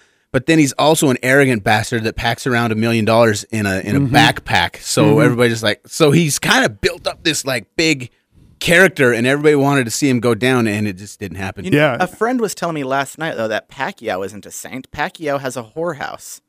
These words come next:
Speaker 2: Oh, does he
Speaker 3: And
Speaker 2: really?
Speaker 3: yes.
Speaker 2: Wow.
Speaker 3: Pa-, Pacquiao is a pimp in the Philippines or wherever.
Speaker 1: And, and he wanted
Speaker 3: And
Speaker 1: to
Speaker 3: has
Speaker 1: outlaw condoms or something?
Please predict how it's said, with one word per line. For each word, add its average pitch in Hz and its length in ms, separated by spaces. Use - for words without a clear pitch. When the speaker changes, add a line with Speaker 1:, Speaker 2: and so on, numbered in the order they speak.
Speaker 2:
Oh, 165 80
does 208 180
he 311 100
Speaker 3:
And 165 80
Speaker 2:
really? 180 280
Speaker 3:
yes. 156 440
Speaker 2:
Wow. 165 120
Speaker 3:
Pa-, 165 320
Pacquiao 190 360
is 147 120
a 139 80
pimp - 340
in 117 80
the 110 80
Philippines 101 580
or 90 80
wherever. 98 300
Speaker 1:
And, 175 100
and 175 160
he 175 60
wanted 175 200
Speaker 3:
And 165 80
Speaker 1:
to - 20
Speaker 3:
has 165 180
Speaker 1:
outlaw 160 200
condoms 190 520
or 208 60
something? 247 380